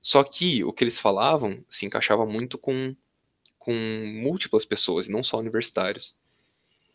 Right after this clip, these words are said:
E aí agora, depois que a gente gravou esse episódio, eu tava lembrando do porquê que ele é o meu favorito, é,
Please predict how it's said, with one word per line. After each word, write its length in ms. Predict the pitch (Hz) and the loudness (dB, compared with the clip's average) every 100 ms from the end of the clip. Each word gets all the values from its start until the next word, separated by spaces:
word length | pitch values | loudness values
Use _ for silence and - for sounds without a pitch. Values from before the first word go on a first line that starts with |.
| - | 4
E 60 | 117 | 10
aí 120 | 131 | 12
agora, 540 | 156 135 117 151 185 | 12 12 10 12 10
depois 460 | 113 107 - 131 170 | 6 4 4 6 6
que 100 | - | 4
a 40 | |
gente 100 | 170 | 2
gravou 260 | 135 131 120 | 6 6 8
esse 140 | 120 | 4
episódio, 540 | 117 113 107 110 120 113 | 4 2 6 6 6 4
eu 40 | |
tava 220 | 104 107 | 6 6
lembrando 500 | 110 113 101 107 131 | 6 2 2 2 4
do 100 | 120 | 2
porquê 280 | - 104 - | 0 -4 -4
que 80 | 113 | -2
ele 80 | 135 | -2
é 20 | |
o 40 | |
meu 120 | 110 110 | 0 -4
favorito, 800 | - - 110 98 101 156 - 117 _ _ _ _ _ _ _ _ _ _ _ _ - | -6 -2 0 2 0 -4 -10 -16 _ _ _ _ _ _ _ _ _ _ _ _ 0
é, 640 | 107 101 101 98 98 | 6 6 6 4 0